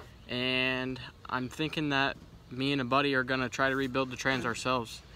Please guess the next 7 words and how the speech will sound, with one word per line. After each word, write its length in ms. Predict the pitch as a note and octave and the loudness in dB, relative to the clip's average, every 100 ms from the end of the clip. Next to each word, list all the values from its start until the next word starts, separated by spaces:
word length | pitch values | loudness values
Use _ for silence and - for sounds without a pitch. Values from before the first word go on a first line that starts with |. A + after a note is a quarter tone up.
| - - - - - | -18 -18 -20 -20 -6
Um, 380 | B2 B2 B2 A2+ - - - | -2 0 -2 -4 -10 -20 -12
it's 160 | A#2+ - | -10 -6
something 420 | - C#3+ C3 C#3 | -2 0 0 2
I 120 | C3+ | 2
wouldn't 240 | B2+ C3+ B2 | 2 0 2
mind 320 | C3 C3+ B2 | 2 2 0
learning, 440 | C3 C#3+ D3+ D3+ | 0 0 -2 -4